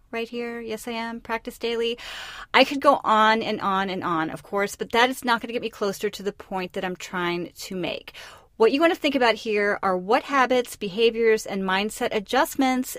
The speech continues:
do you need to make, do you need to adopt to make this happen? Maybe it's swapping out some daily habits like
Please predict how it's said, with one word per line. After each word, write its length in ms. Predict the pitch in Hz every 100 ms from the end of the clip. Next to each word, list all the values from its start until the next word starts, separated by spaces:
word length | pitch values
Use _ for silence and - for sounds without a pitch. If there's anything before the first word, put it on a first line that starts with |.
| 196
do 100 | 214
you 180 | 208 262
need 220 | 330 330
to 120 | -
make, 460 | 285 233 214 220 -
do 140 | 196 202
you 100 | 214
need 160 | 220 -
to 140 | 196
adopt 640 | 175 233 311 302 247 - -
to 120 | 226
make 240 | 202 202
this 180 | 202 -
happen? 640 | - 180 - - - - _ _ _ _ _ _ _ - -
Maybe 240 | 233 285
it's 180 | 480 -
swapping 420 | 262 226 226 247
out 340 | 202 196 196 -
some 180 | 208 190
daily 300 | 196 190 185
habits 540 | 180 175 175 170 -
like 280 | 165 180